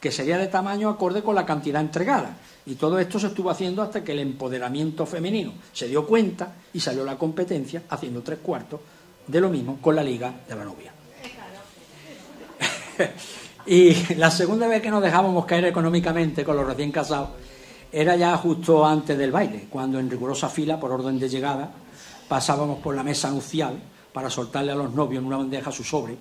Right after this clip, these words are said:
o su billete contante y sonante. Porque algunos decían, "No, no, yo de sobre no, a mí que vea los billetes que yo le he hecho". A cambio del tradicional puro, que al final te lo metían en el bolsillo del traje y ahí estaba hasta la siguiente boda.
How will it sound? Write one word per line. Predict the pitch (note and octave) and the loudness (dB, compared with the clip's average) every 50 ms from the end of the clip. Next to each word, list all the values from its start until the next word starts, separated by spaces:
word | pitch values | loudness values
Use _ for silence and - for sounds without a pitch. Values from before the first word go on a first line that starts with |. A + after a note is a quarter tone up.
| - - - | -16 -16 -10
o | - A#2+ | -8 -8
su | - - A2 | -6 -6 -6
billete | G#2 A2+ B2+ B2 - D3 | -6 -6 -6 -4 -4 -4
contante | - D3+ B2+ A#2 C3 B2 - B2 | -4 -6 -6 -6 -8 -8 -6 -6
y | |
sonante. | - A#2 C3 F#3+ A3 - - - - - - - - - - - - | -6 -4 0 0 0 0 -2 -6 -12 -18 -20 -20 -20 -20 -20 -20 -14
Porque | - A2+ A#2 A#2 | -12 -12 -8 -6
algunos | A2+ A#2 C3 C#3 C#3+ | -4 -2 -2 0 0
decían, | C#3+ C3 - - C3+ C3+ | -2 -2 -2 -4 -4 -2
"No, | D#3 E3 | 0 0
no, | E3+ E3 D3+ | 2 2 2
yo | C#3+ D#3+ | 2 2
de | D#3+ E3+ E3 D#3 | 2 0 0 -2
sobre | E3+ - D#3 D3+ C#3+ C3+ | -2 -2 -4 -4 -4 -6
no, | C#3 B2+ | -6 -4
a | B2+ | -2
mí | D3 G#3 A3 | -2 0 0
que | G#3+ F3+ D#3 | 0 0 0
vea | E3 F3 | 2 2
los | E3 D3 B2+ | 2 0 0
billetes | C#3 C3 C#3+ C3+ - B2 | 0 -2 -2 -4 -4 -8
que | A2+ A#2 | -10 -8
yo | G#2+ G#2+ | -10 -10
le | F#2+ | -12
he | G2+ G2+ | -12 -16
hecho". | - - - - - - - - - A#2 - - - - - - - - C#3+ | -16 -16 -18 -18 -16 -16 -14 -14 -12 -12 -12 -12 -12 -12 -12 -12 -6 2 4
A | C#3+ D3 - | 4 6 8
cambio | - G3 A3+ A#3 A3+ A#3+ A3+ | 8 6 6 8 8 8 10
del | A3+ A3 G3 - | 10 8 6 4
tradicional | - F3+ F3+ E3+ - - F3 G3 G#3+ G#3+ G#3+ | 4 4 4 4 4 4 4 6 6 4 6
puro, | - D#4 E4 D#4 A3 - - - - - - - - - - | 8 8 10 10 8 6 2 -4 -12 -20 -20 -20 -20 -12 -6
que | - | -4
al | C3 C#3 | -4 -2
final | D3+ D3 D#3 F3+ G3 | 0 2 4 4 4
te | F3 G#3+ | 4 4
lo | G#3+ | 6
metían | G#3+ G3+ G3+ G#3 G#3 | 6 4 4 6 6
en | G#3+ A3 | 6 8
el | A3 | 8
bolsillo | A3 G#3 G#3+ A3+ A3 G#3+ | 6 6 6 4 4 4
del | G#3+ G#3 G#3 | 4 4 2
traje | - - A#3+ A#3+ A3 - A#3 A#3 | 2 4 6 6 6 6 4 4
y | A3+ | 4
ahí | G3+ F#3+ F#3+ | 6 6 4
estaba | F#3+ - G#3 G3+ A3 G#3+ | 4 2 2 2 2 2
hasta | A3 B3 | 0 0
la | A#3 F#3 | -2 -2
siguiente | F3 F3 E3 E3 D#3+ F3 | -2 -2 -4 -4 -2 0
boda. | F#3+ B3+ B3+ - - | 2 2 2 2 -2